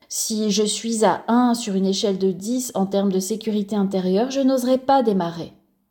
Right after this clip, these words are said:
Alors, une fois votre niveau de sécurité intérieure trouvé, identifiez à combien il devrait être pour vous aider à réaliser votre défi et nommez ce qui vous permet d'arriver à faire grandir ce niveau. «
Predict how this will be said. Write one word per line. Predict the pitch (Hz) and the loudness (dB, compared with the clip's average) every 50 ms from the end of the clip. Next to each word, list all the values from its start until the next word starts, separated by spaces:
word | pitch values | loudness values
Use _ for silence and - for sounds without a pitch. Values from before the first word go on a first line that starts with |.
| _ _ - - - | _ _ -14 -4 0
Alors, | 214 214 214 220 220 208 - - | 2 4 4 4 2 0 -2 -2
une | 269 285 294 285 | 0 0 0 0
fois | - - 339 339 | 0 2 4 4
votre | 339 277 233 226 - 226 | 6 4 2 2 0 -2
niveau | 214 214 226 226 220 262 285 | -2 -2 -2 -2 -2 -2 -2
de | 233 220 196 | -2 -2 -4
sécurité | 196 - 226 214 - 240 226 240 233 - 247 | -4 -4 -6 -6 -6 -6 -6 -6 -4 -2 0
intérieure | 240 226 190 190 190 196 196 196 196 202 196 - | 0 0 0 -2 -2 0 0 0 0 0 -2 -6
trouvé, | - - - 233 214 196 175 170 220 277 - - - | -10 -8 -6 -4 -2 0 0 0 -2 -4 -6 -8 -6
identifiez | 220 226 208 262 262 262 262 277 262 254 - 302 294 | 0 4 6 6 6 4 0 -6 -8 -6 -2 0 2
à | 262 214 | 2 2
combien | 196 - - 294 302 302 262 269 294 320 320 | 0 -2 -2 0 0 0 0 0 0 0 2
il | 302 247 202 | 2 0 0
devrait | 185 220 208 214 220 214 202 208 | 0 0 -2 -2 -2 -4 0 2
être | 233 247 254 254 - - | 2 2 2 0 -6 -10
pour | - 208 190 | -8 -6 -6
vous | 190 180 196 190 208 | -4 -4 -4 -4 -4
aider | 220 190 208 233 254 | 0 2 4 4 6
à | 240 - | 6 4
réaliser | 180 175 190 214 220 214 214 202 208 202 214 262 247 | 2 0 0 -2 -2 0 0 0 -2 -2 -2 -2 -2
votre | 233 202 202 - - 190 | -2 -2 -4 -4 -6 -4
défi | 175 196 196 196 196 - 208 240 - - - - - | -2 -2 -4 -4 -6 -8 -10 -10 -10 -12 -16 -4 2
et | - 240 | 4 6
nommez | 233 240 269 294 294 269 269 285 359 | 6 8 6 6 4 4 2 0 0
ce | - - 254 | -2 -4 -6
qui | 233 - 220 208 | -6 -6 -6 -6
vous | 208 190 | -6 -4
permet | 214 208 202 208 233 254 | -4 -2 0 0 0 2
d'arriver | 240 233 202 190 190 185 185 - 208 220 247 226 - | 2 2 2 2 0 -2 -2 0 2 4 4 4 2
à | - 196 190 | 0 -2 -2
faire | 196 202 190 175 | -2 -2 -2 -2
grandir | 170 175 202 220 214 214 247 247 247 | -2 -2 -2 -2 -2 -2 -2 -4 -4
ce | - - 208 | -4 -4 0
niveau. « | 208 208 202 190 190 165 147 | 2 2 2 0 0 -4 -8